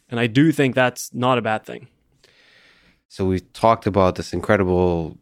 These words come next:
Speaker 2: distributed system created by Wall Street Bets. And then there's a, a platform, which is Robinhood,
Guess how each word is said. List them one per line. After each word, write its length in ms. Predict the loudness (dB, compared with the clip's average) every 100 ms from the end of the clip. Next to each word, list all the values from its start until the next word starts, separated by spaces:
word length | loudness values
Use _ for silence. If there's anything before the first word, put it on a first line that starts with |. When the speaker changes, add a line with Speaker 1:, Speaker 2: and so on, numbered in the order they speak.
| _ -8
Speaker 2:
distributed 500 | -8 -2 -2 0 -2
system 640 | -4 -4 -2 -2 -2 -6 _ _ _ _ -8
created 300 | -2 0 0
by 140 | 0
Wall 220 | 2 0
Street 260 | -2 -6 -4
Bets. 400 | -2 -2 -6 -20 _ -20 -20 -2
And 100 | 2
then 260 | 4 4
there's 420 | 4 2 2 -2 -4
a, 200 | -4 -4
a 80 | -8
platform, 800 | -2 2 2 2 -2 0 0 -6 _ _
which 180 | -14 -8
is 140 | -8 0
Robinhood, 720 | 2 2 2 -2 -6 -8